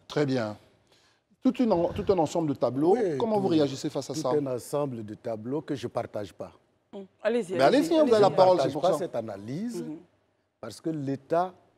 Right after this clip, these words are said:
Speaker 2: ne peut pas abandonner les populations. Vous parlez de recasement. Lorsqu'on a construit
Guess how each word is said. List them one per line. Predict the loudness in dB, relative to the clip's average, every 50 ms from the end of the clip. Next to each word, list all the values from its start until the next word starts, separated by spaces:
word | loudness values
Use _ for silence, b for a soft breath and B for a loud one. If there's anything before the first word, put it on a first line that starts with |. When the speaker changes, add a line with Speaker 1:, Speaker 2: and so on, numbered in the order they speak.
| _ _ -10
Speaker 2:
ne | -6 -4 -2 0 -2
peut | -2 -2 -4 -6 -6
pas | -4 _ 0 0 0 -2 -6
abandonner | -10 -8 -6 -6 -6 -6 -6 -6 -6 -6 -6 -6 -6 -8 -8 -12 _ _ _ _ _ _ _ _ _ _ -14
les | -14 -12 -12
populations. | -12 -14 -16 -14 -16 -16 -16 -16 -18 -20 -20 _ _ _ _ _ _ _ _ _ _ _ _ _ _ _ _
Vous | -14 -12
parlez | -8 -4 -2 -2 0 0 0 0 0 0
de | 0 -2 -4 -4
recasement. | -4 -6 -6 -6 -6 -6 -8 -10 -12 -14 -14 _ _ _ _ _ _ _ _ _ _ _ _ _ _ _ _ _ _ _ _ _ _ _ _ _ _ _ _ -4
Lorsqu'on | -4 -2 -2 -2 -2 -2
a | -2 -2
construit | -4 -4 -8 -8 -8 -8 -8 -8 -10